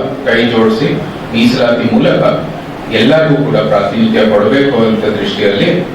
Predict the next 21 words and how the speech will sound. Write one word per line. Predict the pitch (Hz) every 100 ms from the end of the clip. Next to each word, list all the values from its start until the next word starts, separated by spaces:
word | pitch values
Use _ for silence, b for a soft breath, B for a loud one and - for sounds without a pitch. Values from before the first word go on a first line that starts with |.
| 110
ಈ | 110 107
ಒಂದು | 101 104 98 - 101
ಒಳ್ಳೆ | 101 104 -
ಹೋರಾಟವನ್ನು | - - - 101 98 101
ಕೂಡ | 113 -
ನಡೆಸಿದ್ರು. | - - 104 101 - - 95
ನೈನ್ಟೀನ್ | 190 190 202
ಏಯ್ಟೀನಲ್ಲಿ | 202 202 - 98 98
ಲೆಸ್ಲಿ | 95 92 95 104
ವಿಲ್ಲರ್ | 98 98 98 - - - 98 98 98
ರಿಪೋರ್ಟ್ | 104 110 110
ಮೂಲಕ, | 104 117 127 127 123 - - - 127
ಆ, | - 98
ಸಾವಿರದ | 104 104
ಒಂಬೈನೂರ | 98 98 98 98
ಹತ್ತೊಂಬತ್ತರಿಂದ | 101 98 - - 98 - 202 226 165 - - - - -
ಸ-, | - - 127 -
ಒಂದೊಂದು | 110 113 110 104
ವರ್ಷಕ್ಕೂ | 104 131 -
ಕೂಡ | - 131
ಮೀಸಲಾತಿಯನ್ನು, | 127 98 98 - 127 104 101 101 101